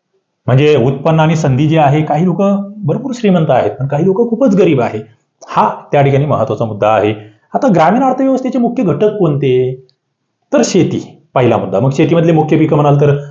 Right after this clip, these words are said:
ज्वारी, बाजरी, तूर, कापूस महाराष्ट्रामध्ये आपण बघतोय, ऊस असेल, सोयाबीन असेल, हा, शेती हा या अर्थव्यवस्थेचा कणा आहे. दुसरं, शेतीला जोड म्हणाल तर काय, तर पशुपालन.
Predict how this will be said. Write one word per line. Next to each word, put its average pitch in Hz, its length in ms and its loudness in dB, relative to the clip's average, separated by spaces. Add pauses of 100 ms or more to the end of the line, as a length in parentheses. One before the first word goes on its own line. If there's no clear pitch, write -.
(140)
ज्वारी, 139 300 2
बाजरी, 131 420 0
तूर, 131 400 -2
कापूस 139 400 -2
महाराष्ट्रामध्ये 190 600 2
आपण 151 180 0
बघतोय, 107 300 -6 (440)
ऊस 190 240 2
असेल, 151 240 0
सोयाबीन 139 380 2
असेल, 139 280 0 (420)
हा, 131 120 2
शेती 220 260 2
हा 262 320 4
या 208 100 2
अर्थव्यवस्थेचा 185 520 0
कणा 101 200 -4
आहे. 87 280 -12
दुसरं, - 500 0 (240)
शेतीला 233 380 2
जोड 214 300 2
म्हणाल 196 260 2 (360)
तर 220 100 2
काय, 214 240 0 (280)
तर 233 80 -2
पशुपालन. 143 500 -2